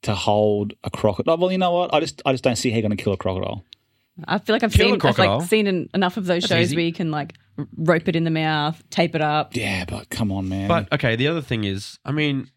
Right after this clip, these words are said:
Speaker 3: how are we killing the, either of the animals? Because
Speaker 2: Just bare
Speaker 3: I
Speaker 2: hands.
Speaker 1: Man, you'd, you'd bare
Speaker 3: I
Speaker 1: hands. Yeah, you'd, you'd strike.
Speaker 3: But he
Speaker 1: you'd,
Speaker 3: didn't
Speaker 1: you'd
Speaker 3: say that, did he?
Speaker 1: Oh, well, I was just
Speaker 2: Another
Speaker 1: assumed.
Speaker 2: loophole.
Speaker 3: Another
Speaker 1: We,
Speaker 3: loophole,
Speaker 1: we
Speaker 3: man.
Speaker 1: have
Speaker 3: I've got guns. Come
Speaker 1: the
Speaker 3: on.
Speaker 1: only thing we have is a, is a bike pump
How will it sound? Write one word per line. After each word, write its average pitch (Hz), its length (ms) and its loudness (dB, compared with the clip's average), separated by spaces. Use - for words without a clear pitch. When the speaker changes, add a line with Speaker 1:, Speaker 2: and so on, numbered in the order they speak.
Speaker 3:
how 147 280 -2
are 147 60 -2
we 139 140 -2
killing 127 480 -2
the, 113 320 -4
either 117 280 2
of 110 100 0
the 104 100 0
animals? 107 420 -2
Because 107 400 -2
Speaker 2:
Just - 160 -16
bare 165 160 2
Speaker 3:
I 135 160 6
Speaker 2:
hands. 123 200 4
Speaker 1:
Man, 113 80 4
you'd, 107 200 -2
you'd 113 320 0
bare 113 100 6
Speaker 3:
I - 60 4
Speaker 1:
hands. 95 320 -2
Yeah, 98 100 0
you'd, 107 320 -2
you'd 113 320 -2
strike. - 500 0
Speaker 3:
But - 40 -2
he 135 80 4
Speaker 1:
you'd, 143 60 2
Speaker 3:
didn't 156 160 0
Speaker 1:
you'd 127 80 2
Speaker 3:
say 165 220 0
that, 101 200 -4
did 107 120 -4
he? 220 200 -10
Speaker 1:
Oh, - 120 2
well, 120 80 4
I 131 60 2
was 107 180 -2
just 175 120 0
Speaker 2:
Another 170 180 2
Speaker 1:
assumed. 208 120 4
Speaker 2:
loophole. 190 280 0
Speaker 3:
Another 170 240 0
Speaker 1:
We, - 160 2
Speaker 3:
loophole, - 180 2
Speaker 1:
we 95 100 2
Speaker 3:
man. 92 100 2
Speaker 1:
have 131 140 4
Speaker 3:
I've 175 80 2
got 190 180 0
guns. 113 300 0
Come - 100 -2
Speaker 1:
the 151 120 2
Speaker 3:
on. 160 120 0
Speaker 1:
only 180 160 0
thing 165 300 0
we 165 180 2
have 139 260 2
is 135 160 2
a, 117 280 2
is 135 160 2
a 120 40 2
bike 101 320 2
pump 92 260 0